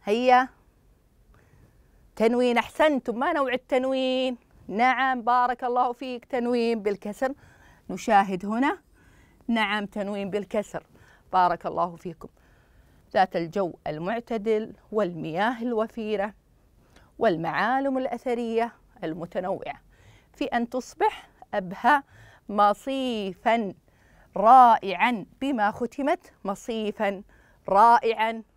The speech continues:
أحسنتم، تنوين ما نوعه؟ نعم، بالفتح. ماذا أضيف؟ ألف.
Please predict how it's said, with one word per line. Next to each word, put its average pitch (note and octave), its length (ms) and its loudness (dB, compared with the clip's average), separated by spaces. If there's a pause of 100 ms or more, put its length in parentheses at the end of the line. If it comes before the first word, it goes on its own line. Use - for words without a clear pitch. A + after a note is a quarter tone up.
(920)
أحسنتم، D#4+ 760 -2
تنوين C4+ 460 -2
ما D#4+ 180 2
نوعه؟ C4+ 420 -2 (720)
نعم، B3 540 0
بالفتح. C#4+ 600 -2 (180)
ماذا B3+ 240 0
أضيف؟ D4 440 -2 (340)
ألف. C4+ 280 4